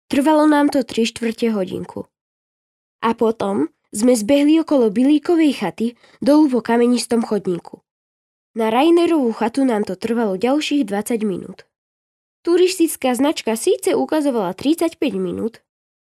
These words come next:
ale my sme to dali oveľa skôr. Toto je špecifická túra, pretože ju môžu absolvovať aj mamičky s kočíkmi alebo s detičkami v nosičoch. A dokonca aj môj dedo.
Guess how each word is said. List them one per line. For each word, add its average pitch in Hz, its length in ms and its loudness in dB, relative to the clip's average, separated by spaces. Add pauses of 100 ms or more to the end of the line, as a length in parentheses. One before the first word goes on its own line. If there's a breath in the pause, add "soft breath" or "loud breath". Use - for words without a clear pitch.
ale 226 240 0
my 254 160 4
sme 302 200 6
to 226 120 -2
dali 208 320 0
oveľa 240 400 0
skôr. - 400 -14 (800)
Toto 302 480 -2 (560)
je 302 80 2
špecifická 190 800 -4
túra, 190 400 -12 (640)
pretože 359 480 2
ju 233 80 2
môžu 233 320 0
absolvovať 247 640 -2
aj 196 160 -4
mamičky 220 480 -2
s - 80 -6
kočíkmi - 880 -10
alebo 247 320 2
s - 80 -4
detičkami 226 640 -2
v 226 80 0
nosičoch. - 640 -8 (800)
A 262 80 2
dokonca 330 560 2
aj 254 80 2
môj 254 240 2
dedo. 185 400 -6